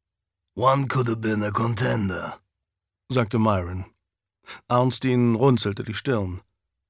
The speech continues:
Sein Stirnrunzeln war berühmt. Er hatte es fünfzig Jahre lang im professionellen Basketballgeschäft kultiviert. Zum ersten Mal war es in die Öffentlichkeit getreten, als Clip in den vierziger Jahren für die inzwischen aufgelösten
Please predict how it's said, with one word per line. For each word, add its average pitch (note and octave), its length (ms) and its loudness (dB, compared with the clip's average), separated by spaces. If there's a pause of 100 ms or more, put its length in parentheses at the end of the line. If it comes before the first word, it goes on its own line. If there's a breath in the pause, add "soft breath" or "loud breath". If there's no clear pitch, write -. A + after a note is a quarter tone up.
(120)
Sein C#3 300 4
Stirnrunzeln C3 840 2
war B2+ 80 6
berühmt. B2 560 -2 (220 loud breath)
Er C#3+ 140 6
hatte D#3+ 180 6
es C#3+ 160 2
fünfzig F3 460 0
Jahre D3 260 4
lang A#2+ 160 6
im A#2 160 2
professionellen B2+ 720 4
Basketballgeschäft A#2 920 2
kultiviert. A2+ 680 -2 (460 loud breath)
Zum D3+ 180 4
ersten F3+ 260 2
Mal E3+ 240 4
war D#3 160 6
es D#3+ 100 0
in D#3 120 2
die C#3 160 0
Öffentlichkeit D3+ 580 0
getreten, D3 500 2 (240 loud breath)
als C#3+ 300 4
Clip F3+ 240 -2
in D3+ 140 2
den C3 160 4
vierziger D3+ 480 2
Jahren C3 380 2
für C3 160 0
die A#2+ 120 2
inzwischen B2 480 0
aufgelösten B2+ 840 2